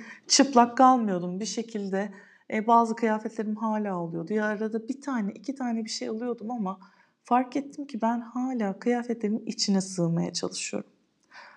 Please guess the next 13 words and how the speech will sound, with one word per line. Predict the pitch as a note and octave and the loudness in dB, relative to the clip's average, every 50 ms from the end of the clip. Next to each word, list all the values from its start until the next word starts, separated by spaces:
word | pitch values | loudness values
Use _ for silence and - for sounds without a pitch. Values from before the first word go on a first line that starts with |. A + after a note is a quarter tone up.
| - - _ _ | -20 -20 _ _
Oysa | - B3+ C4+ C#4+ D4 C#4+ - - A3+ G#3 G#3 G#3+ | 6 8 8 8 8 4 4 6 6 6 6 4
tamamen | - B3 A#3 B3 B3+ C4 B3+ A#3+ A#3 A3 A3 G#3+ | 4 4 6 6 6 6 6 8 8 8 6 6
gidip | G#3+ A3 G#3+ - - - - - | 4 2 0 0 -6 -2 4 6
bedenime | G#3 G3+ A3+ A3 A3+ A#3 A#3+ B3 | 6 8 8 6 8 8 8 8
uygun | A3+ G#3 G3 G#3 G3+ G3 | 6 4 4 4 2 2
bir | G3 | 4
şeyler | - G#3+ G3 G#3+ G#3+ | 4 4 4 4 4
alabilirdim. | A3+ G#3 G3 F#3+ G3 F3+ F3+ F3+ F3 F3 F3+ F3 F#3+ - | 2 2 2 2 0 2 0 0 0 0 -4 -6 0 4
Burada | C#4+ D4+ D4 E4+ D#4+ | 4 4 6 6 4
işte | C4+ - - - C4+ C4+ | 4 4 2 2 2 2
içimdeki | C4+ - - B3 B3 B3 B3 B3 - C4+ C4 | 2 2 0 2 4 4 2 2 4 6 6
o | B3 A#3+ A#3 | 8 8 8
minimalist, | A3+ A3 G#3+ A3+ A3 A3+ G#3+ G#3 G3+ G#3 - - - | 6 6 6 6 6 6 6 4 2 0 -2 -8 -12